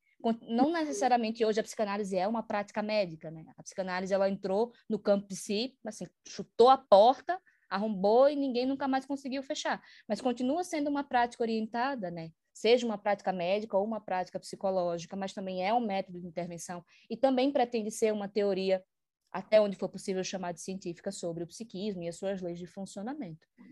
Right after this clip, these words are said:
Speaker 1: né? Então, a gente tem que considerar essa especificidade da psicanálise, ela não é uma coisa só.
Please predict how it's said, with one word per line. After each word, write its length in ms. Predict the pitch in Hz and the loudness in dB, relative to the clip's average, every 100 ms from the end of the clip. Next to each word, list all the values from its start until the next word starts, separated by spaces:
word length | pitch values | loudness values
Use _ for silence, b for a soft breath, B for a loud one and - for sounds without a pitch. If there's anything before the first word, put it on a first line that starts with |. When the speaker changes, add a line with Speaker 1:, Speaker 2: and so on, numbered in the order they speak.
| _ | _
Speaker 1:
né? 120 | 156 151 | -14 -12
Então, 200 | 147 170 | -8 -6
a 60 | |
gente 180 | 175 185 | -6 -8
tem 140 | 196 | -10
que 60 | 208 | -6
considerar 520 | 247 254 294 285 202 | -4 -2 0 2 2
essa 140 | 220 262 | 0 -4
especificidade 640 | - 269 - - 247 240 | -2 -4 -4 -6 -2 -2
da 80 | 240 | -4
psicanálise, 480 | - 302 285 247 | -8 -8 -6 -4
ela 80 | 220 | -4
não 100 | 226 | -4
é 60 | 226 | -4
uma 160 | 233 | -4
coisa 200 | 233 240 | -6 -6
só. 280 | 262 - 220 | -8 -10 -12